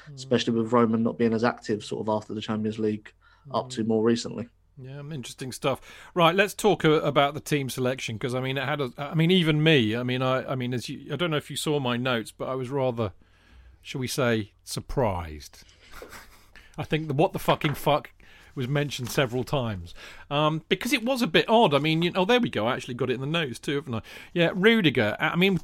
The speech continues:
Speaker 1: we, we've been priding ourselves recently, J K, on actually being quite, quite savvy with the team selections recently, but we were absolutely wrong.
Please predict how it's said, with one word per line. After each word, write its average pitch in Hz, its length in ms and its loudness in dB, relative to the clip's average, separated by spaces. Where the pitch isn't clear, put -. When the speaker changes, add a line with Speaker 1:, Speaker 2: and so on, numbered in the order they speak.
Speaker 1:
we, 175 320 -2
we've 180 240 2
been 214 140 4
priding 240 420 6
ourselves 127 360 2
recently, 147 280 0
J 127 260 0
K, 143 240 4
on 117 140 0
actually 120 260 -6
being 139 180 -2
quite, 139 360 -2
quite 135 260 -4
savvy 185 380 2
with 117 160 -2
the 104 80 -12
team 139 280 -4
selections 110 500 -6
recently, 127 340 -4
but 117 120 -6
we 156 140 0
were 139 180 -2
absolutely 156 500 -4
wrong. 123 260 -2